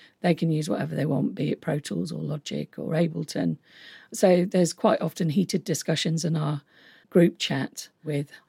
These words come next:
"I hate Pro Tools, I hate this." Uh, so I really think it's whatever <laughs> you feel most comfortable composing in. But I would say get a really great, good, solid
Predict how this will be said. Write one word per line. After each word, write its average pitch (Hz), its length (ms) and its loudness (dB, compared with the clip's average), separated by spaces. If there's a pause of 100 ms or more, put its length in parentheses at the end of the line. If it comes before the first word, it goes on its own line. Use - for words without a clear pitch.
"I 220 160 0
hate 202 260 2
Pro 196 220 0
Tools, 185 360 -4
I 311 200 2
hate 349 300 -2
this." 320 360 -4 (400)
Uh, 190 240 6
so 196 160 4
I 196 80 6
really 233 300 6
think 180 260 2
it's - 240 2
whatever 180 600 2 (180)
<laughs> - 200 -6
you 208 200 8
feel 175 260 4
most 175 300 4
comfortable 196 540 4
composing 202 680 6
in. 349 200 4 (360)
But - 140 2
I 202 60 8
would 220 200 6
say 185 220 6
get 160 260 2
a 180 100 4
really 170 360 6
great, 170 560 2 (220)
good, 185 340 6
solid 160 460 2